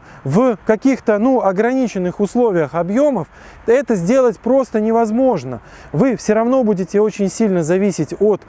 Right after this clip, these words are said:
температуры окружающей среды, которая в зимнее время опускается довольно низко, хотя в середине самой кучи температура может оставаться высокой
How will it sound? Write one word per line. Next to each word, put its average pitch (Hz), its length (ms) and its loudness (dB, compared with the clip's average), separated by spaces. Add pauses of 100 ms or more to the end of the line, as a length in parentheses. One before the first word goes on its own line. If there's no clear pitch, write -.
(140)
температуры 202 680 2
окружающей 165 640 -2
среды, 233 400 0 (280)
которая 247 480 2
в 175 40 -4
зимнее 247 540 0
время 233 340 0 (300)
опускается 233 760 -2 (200)
довольно 247 520 0
низко, 170 380 -2
хотя 202 320 -2
в - 20 -10
середине 240 500 0
самой 202 340 -2
кучи 170 340 -4 (240)
температура 226 640 0
может 214 280 0
оставаться 185 560 -2
высокой 240 480 -2